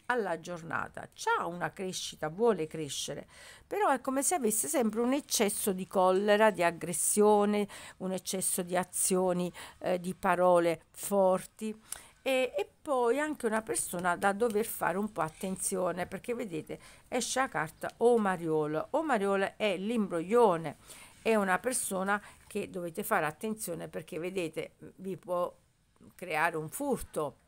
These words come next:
dovete fare attenzione. Qui c'è stata una risposta mancata, un messaggio, ehm,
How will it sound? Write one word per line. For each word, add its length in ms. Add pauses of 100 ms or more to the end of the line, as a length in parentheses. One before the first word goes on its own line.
dovete 580
fare 220
attenzione. 680 (460)
Qui 220
c'è 180
stata 600
una 560
risposta 760
mancata, 720 (100)
un 520
messaggio, 1400 (440)
ehm, 840